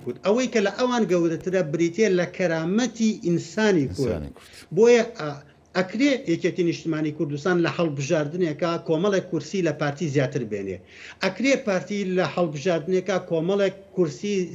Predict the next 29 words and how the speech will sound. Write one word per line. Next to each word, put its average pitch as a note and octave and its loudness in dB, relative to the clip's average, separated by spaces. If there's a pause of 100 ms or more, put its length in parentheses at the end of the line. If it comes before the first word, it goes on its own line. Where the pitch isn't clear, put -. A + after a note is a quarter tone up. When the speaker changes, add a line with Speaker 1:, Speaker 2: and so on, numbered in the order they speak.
Speaker 1:
زیاتر D#3+ 0
لە E3 2
یەکێتی D#3+ -4
نیشتمانی، D3 -2 (320)
ئەکرێ A#3 2 (140)
گۆڵ F3+ 6
لە D#3+ 6
یەکتری C#3+ 0
بکەن. A2 -6 (340)
بەڵام F#3 4 (100)
لە E3+ 4
گۆڵ، F3+ 4
لە E3+ 4
کۆتاییە، G3 4
ئەگەر D#3 -2 (160)
ئەمە F#3+ 2
لە F3+ 6 (120)
ناو A3+ 8 (160)
ماڵی A#2 -4
خۆت، A2+ -8
بەس F#3+ -2
ئە F#3 0
لە F3+ 6 (180)
دەرەوەی A3 6 (100)
ماڵەوەی A#2+ -8
خۆت، A#2+ -8 (360)
ئەگەر F#3+ 0
تۆ B3 4 (600)
بەیەکەوە G3+ 6